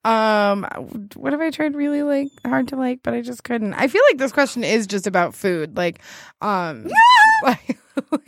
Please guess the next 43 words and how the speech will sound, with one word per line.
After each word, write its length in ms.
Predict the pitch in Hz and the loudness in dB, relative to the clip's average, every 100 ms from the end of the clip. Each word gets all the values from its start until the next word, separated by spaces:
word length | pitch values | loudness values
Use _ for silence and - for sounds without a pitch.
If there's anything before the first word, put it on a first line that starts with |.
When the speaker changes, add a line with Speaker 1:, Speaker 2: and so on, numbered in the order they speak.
| 330 277 | 0 0
Speaker 1:
like, 220 | 262 - - - | -2 -4 -16 -14
like, 200 | - 233 | -8 -6
what 200 | 220 269 | -2 -4
food 220 | - 277 269 | -2 -4 -2
has 140 | 247 | -4
someone 240 | 254 240 | -4 -4
been 120 | 226 233 | -4 -4
like, 160 | 247 | -6
"No, 140 | 269 294 | -4 -4
you'll 200 | 269 240 | -4 -2
like 260 | 208 247 | -2 -2
it"? 160 | 190 - | -4 -4
Like, 120 | 220 | -2
I 120 | 311 453 | 2 2
love 300 | 254 226 247 | 2 0 0
pickles, 600 | - 202 233 254 302 320 - - - _ | -4 -4 0 2 0 -4 -12 -20 -20 _
but 140 | 240 | -2
this 180 | 226 226 | -2 -2
thing 180 | 247 254 | -2 -4
at 60 | 254 | -4
the 80 | |
bars 400 | 208 185 196 220 | -2 2 2 2
with 140 | 220 196 | -4 -4
picklebacks 580 | 208 202 208 233 254 302 | -2 0 2 0 0 -2
right 180 | 294 | -2
now 440 | 285 285 285 285 285 _ - | 0 0 0 -2 -8 _ -12
is 140 | 208 | -8
not 220 | 202 175 | -4 -4
my 120 | 175 | -6
jam. 380 | 175 147 95 240 _ _ _ _ _ - | -8 -10 -12 -16 _ _ _ _ _ 2
Speaker 2:
I 240 | 277 320 | 4 4
got 200 | 330 269 | 2 0
introduced 500 | 262 294 302 277 277 - | 0 -6 -8 -10 -10 -10
to 60 | |
those 480 | 233 220 214 220 214 | -4 0 2 0 -4
maybe 840 | 208 202 208 208 202 196 196 190 196 | -8 -8 -8 -8 -8 -8 -8 -10 -12
a 40 | |
coup-, 200 | - 302 _ 226 | -14 -18 _ -12
a 60 | |
couple 260 | - 403 392 | -6 -4 -2
years 260 | 330 339 | -2 -4
ago. 340 | 247 185 165 175 | -4 -4 -4 -8
Speaker 1:
Yeah. 380 | 202 196 175 | -10 -6 -6